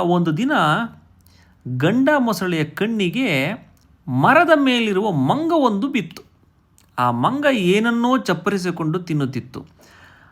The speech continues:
ಆಗ ಮೊಸಳೆ ದಡಕ್ಕೆ ಬಂದು, "ಮಂಗಣ್ಣ, ಮಂಗಣ್ಣ,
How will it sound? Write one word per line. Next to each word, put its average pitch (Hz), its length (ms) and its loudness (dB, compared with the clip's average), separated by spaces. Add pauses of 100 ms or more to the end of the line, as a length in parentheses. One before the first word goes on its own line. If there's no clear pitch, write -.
(160)
ಆಗ 110 220 2
ಮೊಸಳೆ 139 800 0 (400)
ದಡಕ್ಕೆ 185 360 0
ಬಂದು, 147 640 -2 (160)
"ಮಂಗಣ್ಣ, 113 640 0
ಮಂಗಣ್ಣ, 113 480 -2